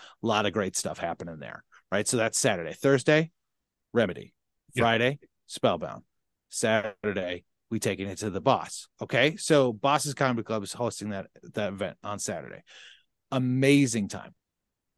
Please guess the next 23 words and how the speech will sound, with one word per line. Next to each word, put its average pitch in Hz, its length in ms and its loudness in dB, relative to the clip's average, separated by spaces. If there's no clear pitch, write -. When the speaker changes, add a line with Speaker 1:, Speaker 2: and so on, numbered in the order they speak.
Speaker 1:
So, 104 420 0
yeah, 202 260 4
I 127 80 -2
hope 143 240 2
that 127 160 4
was 135 180 2
the, 123 540 2
that 117 120 -2
was 120 180 -4
my, 113 260 -2
like, 107 220 -4
hype 107 260 -4
man, 107 380 -4
uh, 107 160 -4
<laughs> - 40 -6
elevator 104 440 -4
pitch. - 360 -12
Speaker 2:
Yeah, 180 240 8
that 175 80 8
was, 165 200 6
that 175 140 10
was, 160 380 10
uh, 151 220 2